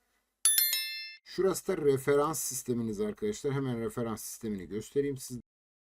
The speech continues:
Evet, burada da referanslarınızdan gelen, e, kazançlarınızı, e,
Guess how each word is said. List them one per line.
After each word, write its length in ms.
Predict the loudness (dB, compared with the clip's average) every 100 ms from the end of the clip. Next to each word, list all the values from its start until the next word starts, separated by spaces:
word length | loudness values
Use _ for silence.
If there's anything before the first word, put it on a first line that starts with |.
| _ _ -4
Evet, 180 | -4 -4 -4
burada 320 | -2 -2 -4
da 200 | -4 -2
referanslarınızdan 1120 | -2 0 0 0 -2 -4 -4 -4 -4 -4 -2
gelen, 400 | 0 -2 -4 -8
e, 320 | -10 -6 -6 -8
kazançlarınızı, 1040 | -6 -4 -4 -4 -6 -6 -6 -4 -4 -6
e, 60 | -8